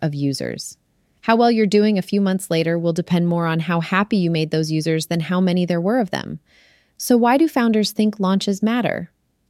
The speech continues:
A combination of solipsism and laziness. They think what they're building is so great that everyone who hears about it will immediately sign up. Plus, it would be so much less work if you could get users merely by broadcasting your existence,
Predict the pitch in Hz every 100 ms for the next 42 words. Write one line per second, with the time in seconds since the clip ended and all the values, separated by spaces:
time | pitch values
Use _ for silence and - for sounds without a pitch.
0 | _ 196 214 208 202 185 - 190 170 -
1 | 190 196 185 180 170 160 160 - - 170
2 | 160 160 151 117 71 - - - _ _
3 | _ _ 202 247 262 247 - 220 202 190
4 | 180 180 165 - 180 185 180 165 147 -
5 | 151 165 185 190 180 180 - 170 165 147
6 | 147 147 - 170 160 156 160 160 - 156
7 | - 147 147 131 - _ _ _ _ _
8 | _ 254 233 190 - - - _ - 202
9 | 196 208 190 208 214 208 202 190 - 175
10 | 156 - 165 185 190 170 180 170 175 175
11 | 170 175 180 185 190 185 165 156 160 165
12 | - 160 156 - 156 156 156 147 151 151
13 | - - - -